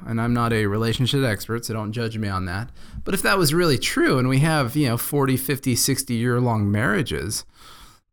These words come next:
well, these are very real events that are really gonna affect us for the rest of our lives and impact us in a lot of different ways. And if we allow those emotions to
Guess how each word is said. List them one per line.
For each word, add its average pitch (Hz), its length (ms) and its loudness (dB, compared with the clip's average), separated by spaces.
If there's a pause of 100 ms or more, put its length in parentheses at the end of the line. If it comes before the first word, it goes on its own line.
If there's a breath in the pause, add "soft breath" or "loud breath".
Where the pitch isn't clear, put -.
(200)
well, 156 180 0
these 180 240 0
are 403 80 2
very 151 440 4
real 117 360 4
events 131 460 0
that 113 160 -2
are 107 100 2
really 113 320 2
gonna 117 280 2
affect 107 360 -2
us 113 120 -2
for 113 140 -2
the 107 100 0
rest 95 260 -2
of 107 80 -6
our 110 100 0
lives 123 600 -2
and 113 160 -2
impact 110 500 0
us 107 140 -2
in 107 80 0
a 104 80 0
lot 104 160 0
of 98 60 -2
different 98 320 -6
ways. 117 400 -6 (560 loud breath)
And 123 280 2
if 120 200 -2
we 139 240 4
allow 123 560 2
those 120 320 2
emotions 117 680 2
to 104 520 0